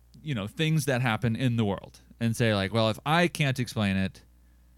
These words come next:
then there's no way that it, I mean, that, that, then there's a big problem there."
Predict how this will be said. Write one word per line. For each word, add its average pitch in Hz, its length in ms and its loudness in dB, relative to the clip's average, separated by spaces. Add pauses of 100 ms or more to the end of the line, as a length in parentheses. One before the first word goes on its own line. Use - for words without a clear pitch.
(400)
then 98 380 -4
there's 98 260 -6
no 120 280 2
way 98 540 0 (160)
that 98 260 -4 (180)
it, 104 320 -4
I 101 60 -6
mean, 98 260 -2
that, 98 160 -2
that, 117 160 -10
then 117 220 0
there's 107 200 2
a 107 60 2
big 107 220 0
problem 76 340 -6
there." 50 240 -10